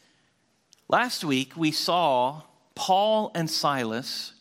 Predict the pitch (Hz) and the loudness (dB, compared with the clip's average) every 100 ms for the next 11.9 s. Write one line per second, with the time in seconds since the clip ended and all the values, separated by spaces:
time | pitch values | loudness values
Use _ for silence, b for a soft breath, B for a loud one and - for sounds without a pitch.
0 | B B 135 127 151 180 180 180 170 - | B B -4 0 0 0 -4 -4 -4 -4
1 | 120 123 - 120 - 113 - 127 120 123 | -2 -4 -2 -4 -2 -6 -4 -4 0 0
2 | 131 117 104 - _ _ b b b b | -2 -4 -6 -10 _ _ b b b b
3 | - 123 131 120 135 - - 147 - 139 | -8 -6 -6 -8 -10 -14 -4 -4 -2 -2
4 | 139 147 156 156 139 123 139 131 123 131 | 0 -2 -2 -4 -4 -4 -2 -2 -2 -6
5 | 110 143 156 151 117 120 160 B B B | -2 -2 0 0 0 -2 -4 B B B
6 | B B _ - 170 175 180 165 151 139 | B B _ -4 0 0 0 -2 0 -2
7 | 127 131 123 123 113 - - - - _ | -6 -8 -4 -4 -4 -6 -8 -12 -18 _
8 | _ 143 147 190 165 131 147 - 143 - | _ -2 0 0 0 2 0 0 -6 -2
9 | 151 147 120 117 - 160 143 139 131 156 | -2 -2 -4 -4 -2 0 0 2 2 0
10 | 196 B B 131 120 113 113 147 147 - | -2 B B -2 0 -2 -2 -4 -4 -6
11 | 123 123 123 - 113 123 147 170 180 | 0 0 0 -8 -4 0 0 0 -4